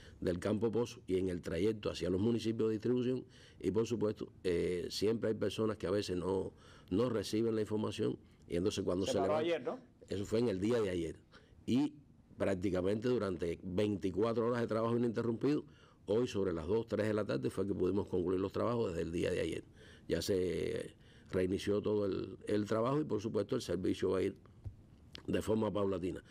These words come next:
Speaker 1: Siempre a una mejora porque cuando usted recupera líquido y recupera presiones en conducción, por supuesto los servicios van a mejorar un poco más en presiones y el agua,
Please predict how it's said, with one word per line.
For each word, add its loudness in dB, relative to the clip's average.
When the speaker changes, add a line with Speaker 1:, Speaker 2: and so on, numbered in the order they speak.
Speaker 1:
Siempre 0
a 2
una 2
mejora 0
porque 0
cuando 0
usted -2
recupera 0
líquido 2
y -2
recupera -2
presiones 0
en 0
conducción, 0
por 0
supuesto 0
los 0
servicios 0
van 0
a 2
mejorar 0
un -2
poco 0
más 0
en 0
presiones 0
y 0
el 2
agua, 0